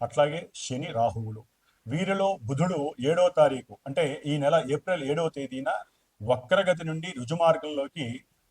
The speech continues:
ప్రవేశించి తన యొక్క సంచారాన్ని నడుపుతూ ఉంటాడు. అట్లాగే ఉచ్చ స్థితిలో ఉండి వక్రించినటువంటి శుక్రుడు ఏప్రిల్ పదమూడవ తేదీ తర్వాత మరలా తన యొక్క రుజుమార్గంలో, అంటే వక్రగతిని వీడి రుజుమార్గంలో తన యొక్క ప్రయాణాన్ని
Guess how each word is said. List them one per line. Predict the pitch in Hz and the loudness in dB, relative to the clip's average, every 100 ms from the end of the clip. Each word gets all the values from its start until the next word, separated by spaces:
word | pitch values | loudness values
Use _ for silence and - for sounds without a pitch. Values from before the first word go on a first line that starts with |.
| - | -4
ప్రవేశించి | 131 151 147 147 151 | 0 0 0 -4 -2
తన | 135 | -2
యొక్క | 139 131 | -2 -2
సంచారాన్ని | 123 120 120 147 147 143 143 | -4 -4 2 6 6 4 0
నడుపుతూ | 120 - - | -6 -6 -8
ఉంటాడు. | 135 120 120 120 113 - _ _ _ - | -8 -2 -2 -2 -8 -14 _ _ _ -8
అట్లాగే | 139 180 175 175 | 0 4 4 4
ఉచ్చ | 170 135 - 190 | -6 -8 -4 -4
స్థితిలో | 190 180 170 175 170 175 | -4 -8 -6 0 0 0
ఉండి | 139 156 170 127 147 _ _ - | -2 -2 -2 -2 -6 _ _ -4
వక్రించినటువంటి | 120 - 185 196 180 170 160 147 | -4 -2 -4 -4 -4 -4 -4 -6
శుక్రుడు | - 143 - 180 175 139 131 - _ | -8 -8 -8 -8 -4 -4 -4 -10 _
ఏప్రిల్ | 262 165 - 180 - | -4 0 2 2 2
పదమూడవ | 123 143 185 202 196 | 2 2 2 2 2
తేదీ | 165 156 151 | 0 -4 -6
తర్వాత | - 123 143 147 156 127 127 - _ _ | -4 2 4 4 6 4 4 0 _ _
మరలా | 113 123 - 185 | 0 2 6 8
తన | 180 156 | 6 2
యొక్క | 156 147 - 147 120 - - _ - | -2 -2 6 8 8 4 -6 _ -8
రుజుమార్గంలో, | 131 160 185 175 143 143 139 | -4 2 8 8 6 -2 0
అంటే | 135 131 175 | -2 2 2
వక్రగతిని | 139 120 175 170 160 143 | 4 0 0 0 0 -2
వీడి | 131 147 226 - | -2 -4 -6 -8
రుజుమార్గంలో | 127 151 165 - 143 156 214 | -6 4 4 4 0 -6 -4
తన | 151 | -4
యొక్క | 147 - 127 | -4 -6 -8
ప్రయాణాన్ని | 123 123 147 147 143 | -2 4 4 4 -2